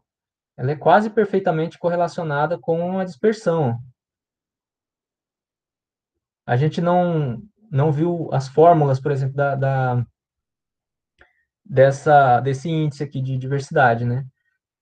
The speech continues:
Só que é bem provável que ele seja bem parecido com, com o que é calculado na dispersão funcional.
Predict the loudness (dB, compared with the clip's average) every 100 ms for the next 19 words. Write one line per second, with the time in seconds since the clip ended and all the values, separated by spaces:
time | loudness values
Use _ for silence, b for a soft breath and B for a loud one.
0 | -8 -2 0 0 2 4 4 2 -4 -4
1 | -6 -4 -6 -2 0 0 -4 -10 -10 -12
2 | -10 -8 -8 -12 _ _ _ _ _ _
3 | _ _ _ _ -6 -2 0 0 0 4
4 | 6 6 2 -2 -4 -6 -4 -4 -6 -6
5 | -2 0 0 -2